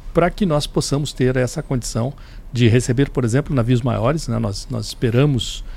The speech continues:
pela segunda fase da Bacia de Evolução. Hoje nós podemos receber navios de até trezentos e cinquenta metros. E o futuro nós estamos olhando pros navios de quatrocentos metros. Então nós olhamos com um master plan, com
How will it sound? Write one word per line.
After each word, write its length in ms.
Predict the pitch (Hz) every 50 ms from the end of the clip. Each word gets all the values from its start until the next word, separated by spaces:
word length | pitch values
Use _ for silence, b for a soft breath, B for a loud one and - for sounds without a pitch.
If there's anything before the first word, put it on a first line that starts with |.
| B B B B B B B B - -
pela 180 | - 127 123
segunda 340 | 113 - - 117 131 123 113
fase 300 | - - 147 131 123 120
da 80 | 120 120
Bacia 240 | 110 107 - - 131
de 80 | 120
Evolução. 540 | 117 110 110 107 - - - 127 131 147 135
Hoje 160 | 120 113 110
nós 160 | 117 113 -
podemos 420 | - - 123 113 127 127 127 117 107
receber 420 | 110 113 110 - 123 107 123 127
navios 380 | 120 120 110 107 117 131 123 113
de 80 | -
até 220 | 120 110 - 127 117
trezentos 540 | - - 117 107 104 101 117 135 135 123 -
e 40 | 120
cinquenta 460 | - - 123 110 113 110 113 120 110
metros. 400 | 107 113 120 131 - - - B B B B B B B B B B B - -
E 300 | - 110 117 117 127 135
o 80 | 131
futuro 480 | 123 - - - - 151 147 143 151 143
nós 180 | 139 131 123 113
estamos 280 | - - 139 131 123
olhando 240 | 131 113 127 139 143
pros 180 | - - 131 117
navios 300 | 113 110 107 131 127 117
de 80 | 120
quatrocentos 480 | 117 - 123 120 - - 120 107 - -
metros. 380 | - 120 104 101 - - - -
Então 120 | - - 160
nós 180 | 170 160 139
olhamos 420 | 165 165 156 170 190 202 202 - -
com 220 | - - 156 151
um 500 | 143 139 127 123 120 120 120 117 120 120 120
master 420 | 123 127 120 - - 139 120 123
plan, 280 | - 131 131 156 185 180
com 340 | - - 131 123 120 117